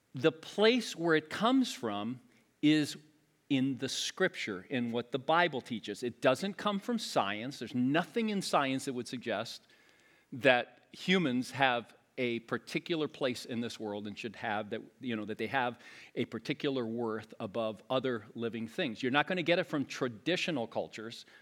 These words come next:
because traditional cultures do not consider all, i-, if you're not in their, their tribe, their family, their kinship,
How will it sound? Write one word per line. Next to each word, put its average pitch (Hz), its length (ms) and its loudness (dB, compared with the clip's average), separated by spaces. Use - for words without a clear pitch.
because 127 200 -6
traditional 139 440 -2
cultures 113 460 -4
do 120 180 -4
not 127 320 -2
consider 110 480 -4
all, 131 300 4
i-, 131 140 -2
if 127 220 0
you're 143 120 6
not 139 300 4
in 123 260 0
their, 147 320 2
their 156 380 4
tribe, 113 460 2
their 143 160 2
family, 110 500 -4
their 127 220 2
kinship, 113 540 -4